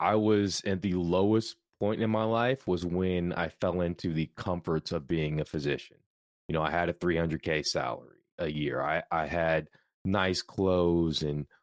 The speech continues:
all these lavish vacations and all that kind of stuff.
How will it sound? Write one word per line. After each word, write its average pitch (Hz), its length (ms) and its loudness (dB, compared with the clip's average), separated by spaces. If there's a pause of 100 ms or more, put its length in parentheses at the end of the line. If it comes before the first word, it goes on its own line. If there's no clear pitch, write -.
(140)
all 90 160 2
these 85 220 -2
lavish 87 480 2
vacations 80 1080 -4
and 69 220 -4 (300)
all 90 160 2
that 87 180 0
kind 78 180 -2
of 76 60 -4
stuff. 76 340 -2